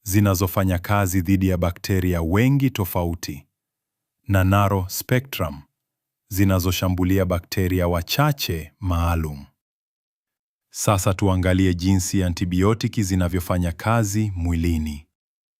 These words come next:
Moja, zinazozuia uundaji wa ukuta wa seli. Bakteria wana ukuta wa seli unaojulikana kama peptidoglycan. Antibiotiki za kundi hili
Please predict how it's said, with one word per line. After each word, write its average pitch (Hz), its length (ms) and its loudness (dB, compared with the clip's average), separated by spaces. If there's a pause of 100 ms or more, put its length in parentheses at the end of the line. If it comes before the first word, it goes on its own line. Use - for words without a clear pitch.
(880)
Moja, 139 460 6
zinazozuia 92 960 2 (180)
uundaji 101 600 4
wa 95 160 4
ukuta 90 440 -2
wa 82 120 -2
seli. 78 540 -4 (1160)
Bakteria 101 640 2
wana 92 240 2
ukuta 92 440 0
wa 87 120 -2
seli 110 520 2
unaojulikana 92 880 0
kama 90 360 0
peptidoglycan. 87 1200 -2 (1300)
Antibiotiki 101 800 2
za 90 160 0
kundi 87 280 0
hili 90 500 0